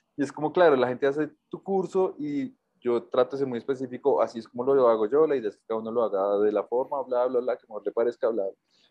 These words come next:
Pero entonces comienzas a ver como eso, como mucha gente como haciendo cosas muy similares, ya demasiado similares a lo tuyo, y es como, uf,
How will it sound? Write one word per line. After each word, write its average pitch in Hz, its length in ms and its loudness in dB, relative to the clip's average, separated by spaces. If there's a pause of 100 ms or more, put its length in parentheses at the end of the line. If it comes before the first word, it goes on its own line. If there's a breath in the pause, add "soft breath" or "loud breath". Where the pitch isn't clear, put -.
(120)
Pero 151 120 6
entonces 147 340 2
comienzas 156 360 0
a 160 60 8
ver 147 140 6
como 156 220 0
eso, 156 180 0
como 127 200 -6
mucha 127 300 -4
gente 139 420 -4 (420)
como 135 200 6
haciendo 127 360 2
cosas 123 260 2
muy 143 400 0
similares, 131 600 -2
ya 117 160 4
demasiado 117 540 0
similares 110 600 -4
a 107 60 -4
lo 110 120 -8
tuyo, 104 320 -8
y 107 120 -4
es 101 120 -6
como, 110 360 0
uf, - 160 -8